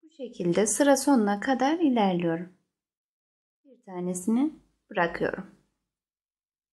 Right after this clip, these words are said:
Aldım. Bir tanesini bıraktım. Kalan ilmeğimle yanındakini örüyorum yine. Diğerini bırakıyorum. Bu şekilde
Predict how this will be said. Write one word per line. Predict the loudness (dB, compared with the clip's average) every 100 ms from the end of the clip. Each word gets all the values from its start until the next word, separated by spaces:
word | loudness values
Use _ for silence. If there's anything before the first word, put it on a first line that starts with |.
| _ _ _ _ _ _ _ _ _ _ _ _
Aldım. | -20 -14 -8 -2 -2 -2 -10 _ _ _ _ _ _ _ _ _ _
Bir | -20
tanesini | -10 -4 -4 0 2 4
bıraktım. | 4 2 -2 -6
Kalan | -2 0 2
ilmeğimle | 2 2 2 4 2 0
yanındakini | -2 -2 0 -2 -2 -2 0
örüyorum | 0 -2 -2 -2 0
yine. | 0 -2 -6 -14 _ _ _ _ _ _ _ _ _ _ _
Diğerini | -20 -16 -12 -8
bırakıyorum. | -2 -2 -2 -6 -10 -12 -20 _ _ _ _ _ _ _ _ _ _ _ _ _ _ _ _ _ _ _ _ _ _ _
Bu | -20
şekilde | -18 -12 -4 0 2 0 -2